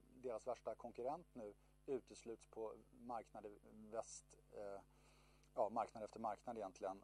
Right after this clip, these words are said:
Och, eh, Ericsson släppte en kvartalsrapport idag och på frågan om händelseutvecklingen här så sa bolagets V D Börje Ekholm så här.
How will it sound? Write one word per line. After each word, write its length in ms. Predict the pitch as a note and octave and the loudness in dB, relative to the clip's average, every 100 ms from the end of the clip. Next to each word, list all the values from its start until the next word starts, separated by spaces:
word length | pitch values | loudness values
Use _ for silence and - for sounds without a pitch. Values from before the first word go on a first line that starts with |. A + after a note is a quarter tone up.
| - | -10
Och, 320 | A2 - - | -12 -6 0
eh, 320 | G#2+ G2+ - | 2 2 0
Ericsson 260 | A#2 - C3+ | -2 -2 4
släppte 280 | C3+ - | 4 4
en 120 | D3 D#3 | 0 4
kvartalsrapport 760 | D#3 E3 C#3+ C#3+ D#3 G#3 - | 8 10 10 10 8 8 10
idag 300 | F#3 F3+ G#3+ - - - - | 12 12 12 12 -18 -20 -14
och 80 | - | -4
på 100 | C3 | 0
frågan 360 | - C#3+ B2+ C#3+ | 8 12 12 10
om 80 | |
händelseutvecklingen 1080 | C#3 C#3+ A#2 C3 A2 B2+ - - C3 C3 C3 | 8 6 6 0 2 2 2 0 4 4 4
här 340 | B2 B2+ C3 C#3 | 8 12 12 10
så 180 | - A2+ | 0 -4
sa 240 | - A#2 | 4 6
bolagets 480 | A2+ A2 A2 G#2+ - | 6 2 2 0 0
V 80 | A2 | 0
D 100 | G#2+ | 0
Börje 260 | G#2 G2+ | -2 -2
Ekholm 460 | G#2+ G2 - G2+ F2+ - | -4 -4 -4 -6 -8 -14
så 180 | - C#3 | -4 0
här. 200 | D3+ - | 2 0